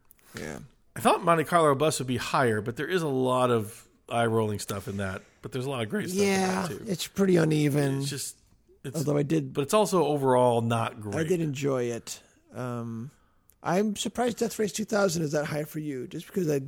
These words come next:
Speaker 2: Me
Speaker 1: it was
Speaker 2: too. Me
Speaker 1: just
Speaker 2: too.
Speaker 1: 'cause the sleaziness,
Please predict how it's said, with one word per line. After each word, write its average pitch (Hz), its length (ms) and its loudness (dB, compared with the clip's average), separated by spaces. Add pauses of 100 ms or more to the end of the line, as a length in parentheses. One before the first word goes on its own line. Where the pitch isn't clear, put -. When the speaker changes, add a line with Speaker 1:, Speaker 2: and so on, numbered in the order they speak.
(220)
Speaker 2:
Me 233 140 6
Speaker 1:
it 381 60 2
was 339 80 6
Speaker 2:
too. 196 580 12 (160)
Me 202 140 2
Speaker 1:
just 269 200 2
Speaker 2:
too. 254 80 2
Speaker 1:
'cause 113 140 0
the 139 60 -2
sleaziness, 139 1040 2